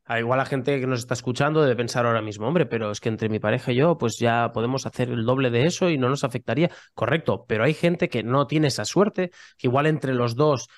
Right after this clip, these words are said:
eh, llegan a, a, con salario, con el salario mínimo, pues llegan hasta donde llegan, más todos los gastos si tienen además coches, si tienes hijos, si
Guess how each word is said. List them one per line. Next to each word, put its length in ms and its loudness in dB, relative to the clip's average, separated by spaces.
eh, 360 -2
llegan 360 2
a, 760 0
a, 60 -8
con 180 -4
salario, 1400 2
con 100 -4
el 80 0
salario 380 2
mínimo, 340 4
pues 140 -2
llegan 240 -2
hasta 180 -6
donde 240 -2
llegan, 320 2
más 180 -2
todos 160 0
los 140 2
gastos 300 -4
si 100 -8
tienen 300 -6
además 400 0
coches, 440 0
si 120 -8
tienes 360 -6
hijos, 340 2
si 140 -8